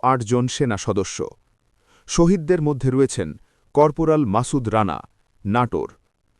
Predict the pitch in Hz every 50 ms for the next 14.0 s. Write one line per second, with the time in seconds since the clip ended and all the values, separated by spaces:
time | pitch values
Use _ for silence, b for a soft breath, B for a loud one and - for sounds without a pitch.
0 | _ _ _ _ - - - 160 165 165 170 170 147 - 101 117 139 160 175 165
1 | 165 165 165 - - 143 139 - - 139 98 69 53 52 - _ _ _ _ _
2 | _ - - 170 170 165 113 90 92 90 73 57 - - _ _ _ _ _ _
3 | _ _ _ _ _ _ _ - - - - 143 147 151 160 170 175 170 - -
4 | _ _ _ _ - - - 156 147 151 160 165 165 143 104 98 92 82 92 78
5 | 73 71 _ _ _ _ _ _ _ - 95 101 123 127 117 101 90 95 85 78
6 | 71 62 - _ _ _ _ _ _ - - - 165 165 165 165 151 - - -
7 | 160 165 165 156 170 156 131 117 120 120 110 95 80 64 58 50 - _ _ _
8 | _ - 151 160 160 151 110 98 98 78 62 50 50 - _ _ _ _ _ _
9 | _ _ _ - 98 120 131 135 139 135 139 135 113 101 90 98 113 117 135 151
10 | 156 151 160 151 - - 127 120 101 82 69 55 - _ _ _ _ _ - -
11 | 170 151 - 156 117 92 82 73 58 52 55 - - _ _ _ _ _ _ -
12 | 127 123 120 117 110 107 - - - 139 143 151 165 135 110 107 117 113 101 73
13 | - 50 _ _ _ _ - 98 113 131 131 117 110 104 98 92 90 90 73